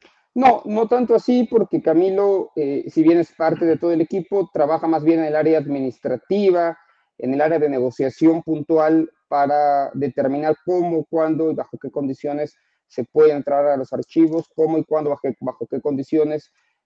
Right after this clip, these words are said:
eh, se puede avanzar en el tema de inspección de campos militares. Él no es propiamente, eh, por así decirlo, parte del equipo, eh, que nosotros formamos como comisionados. Él trabaja directamente en la Subsecretaría de Derechos Humanos de la Secretaría de Gobernación,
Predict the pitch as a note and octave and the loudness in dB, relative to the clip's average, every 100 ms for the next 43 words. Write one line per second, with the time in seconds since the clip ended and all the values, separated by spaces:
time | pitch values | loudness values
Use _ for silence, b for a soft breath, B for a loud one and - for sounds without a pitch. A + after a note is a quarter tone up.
0 | - B2+ B2+ - D3 B2 D3 C#3+ C3+ - | -8 -2 -2 -2 -8 -2 0 0 -2 -2
1 | C#3 C#3 C3 A#2+ C3+ C3+ C#3 C3 B2 - | -2 -2 -2 -4 -4 -4 -2 -4 -4 -6
2 | B2+ - D3 C3+ - C3 C#3 B2+ B2+ A#2+ | -6 0 0 0 -4 -8 -6 -4 -4 -2
3 | D#3 C#3+ C3+ _ _ _ - E3+ F#3+ F#3 | 0 0 -2 _ _ _ 0 2 4 0
4 | _ F#3 F3 F3+ F3 F3 E3+ - F3 E3+ | _ 0 2 2 4 4 2 4 6 6
5 | E3 D#3 - B2+ B2 B2 - B2+ B2 D3+ | 6 4 0 -4 -2 -4 -4 -6 -4 -4
6 | D3 C#3+ C3 D#3 E3 D#3+ - D3+ C3+ - | -2 -2 -2 0 2 2 0 0 0 -2
7 | F#3+ E3+ F3 E3 D#3+ _ _ - C3 C3 | -6 -4 -2 -4 -4 _ _ -8 -4 -4
8 | B2+ B2+ B2 A#2+ - - C3+ C3+ E3+ D#3+ | -4 -4 -4 -4 -8 -4 -4 -2 -2 0
9 | C#3+ C#3+ D#3 E3 - D#3 D#3+ E3 E3 E3+ | -2 -2 -2 -2 -4 -4 -4 -2 -2 0
10 | F3 E3 G3 - _ _ _ _ - D3+ | 0 -2 -4 -8 _ _ _ _ -6 -2
11 | D3+ D3+ D3+ D3+ D#3 D#3+ D#3+ E3 E3 E3 | 0 0 0 0 0 0 2 2 4 2
12 | D#3 C3+ - A#2+ C3 C3+ C3+ D3+ C#3+ C3 | 0 -4 -8 -6 -4 -2 2 2 0 -2
13 | C3+ - C3 C#3 C#3+ C#3 B2 A#2+ A#2 A#2 | -4 -6 -8 -6 -6 -6 -6 -8 -6 -4
14 | A#2 B2 C3+ C#3+ D3 D3 E3 F3 | -2 -2 0 2 2 2 2 2